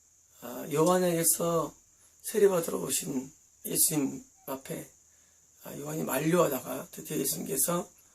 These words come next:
아, "네가 나한테 세례를 주는 것이, 아, 하나님의 의를 성취하는 것이다"라는 이제 설득적인 말씀을 받을 그때입니다. 그때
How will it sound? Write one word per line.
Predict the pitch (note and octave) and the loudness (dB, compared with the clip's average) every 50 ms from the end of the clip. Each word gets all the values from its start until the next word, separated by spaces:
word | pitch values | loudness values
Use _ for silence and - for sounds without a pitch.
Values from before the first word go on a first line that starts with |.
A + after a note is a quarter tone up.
| _ _ _ _ _ _ - | _ _ _ _ _ _ -16
아, | - C3 C3 - - - | -12 -12 -10 -10 -10 -6
"네가 | - D#3+ D#3 | -2 0 2
나한테 | D#3 D3+ D#3+ D#3+ | 2 2 0 0
세례를 | D#3 - G3+ G3 G3 G3+ G3 | 2 4 4 6 8 8 8
주는 | - F3 F3 F3 | 8 6 2 2
것이, | D#3+ D#3 - - - - E3+ D#3+ D#3 - - _ _ _ - - - - - _ _ - | 2 2 0 0 0 0 -2 -2 -4 -6 -14 _ _ _ -20 -20 -20 -20 -20 _ _ -18
아, | - C3 B2 B2 A#2+ A#2+ B2 - - _ _ _ _ _ _ _ _ _ _ | -14 -14 -12 -12 -12 -14 -16 -18 -20 _ _ _ _ _ _ _ _ _ _
하나님의 | - - G3 F#3+ F#3 F#3 F3 E3 | -10 -6 -2 0 0 2 0 0
의를 | D3+ D3+ D#3 D#3+ F3 F3 E3 | 0 0 0 0 0 2 0
성취하는 | E3 F3 G3 F#3+ F#3+ F#3 F3 E3 | 0 2 2 2 2 2 0 0
것이다"라는 | D3+ C#3 - - E3 D#3 C#3 C3+ C#3 D3 D3 | 2 4 2 2 2 0 -2 -4 -4 -6 -6
이제 | C#3 - D3 C#3+ C#3 - - _ - - - _ _ - | -6 -4 -4 -6 -8 -10 -14 _ -20 -20 -20 _ _ -8
설득적인 | - - - G3+ - - - - - - - | -6 -4 -4 -4 -4 -2 -2 0 0 0 -2
말씀을 | - - - - - - D#3+ | -2 0 2 2 2 2 0
받을 | D3+ - C3 C#3 C#3+ C3 | -2 -2 -2 -2 -2 -4
그때입니다. | - - - - - C3+ C3+ C3+ B2 A#2 A#2 C#3+ D#3 F#3 - - | -6 -8 -10 -10 -10 -8 -10 -10 -10 -10 -8 -8 -8 -8 -10 -12
그때 | - - - - - C#3+ D3 D#3 D#3 | -20 -20 -16 -12 -10 -8 -8 -8 -10